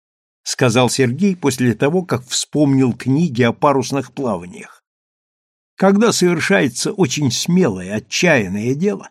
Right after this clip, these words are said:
когда люди идут на почти безумный героизм, тогда обстоятельства как бы уступают им. Иначе парусных кораблей гибло бы много больше,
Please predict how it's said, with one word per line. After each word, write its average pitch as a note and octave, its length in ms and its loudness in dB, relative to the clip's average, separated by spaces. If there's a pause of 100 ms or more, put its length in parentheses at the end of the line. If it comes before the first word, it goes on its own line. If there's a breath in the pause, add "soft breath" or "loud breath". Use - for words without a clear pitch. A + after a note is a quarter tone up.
(400)
когда C3 280 2
люди F3 420 4
идут D#3+ 340 2
на D3 80 2
почти - 400 -2
безумный E3 680 4
героизм, C#3 720 2 (640)
тогда A3 300 4
обстоятельства G3+ 1000 0
как F#3+ 220 -2
бы F#3+ 320 0
уступают G3+ 760 -2
им. - 140 -18 (800)
Иначе G3+ 440 4
парусных E3 560 0
кораблей C#3 520 4
гибло F3+ 500 4
бы F3 160 4
много D3+ 360 2
больше, G3 580 0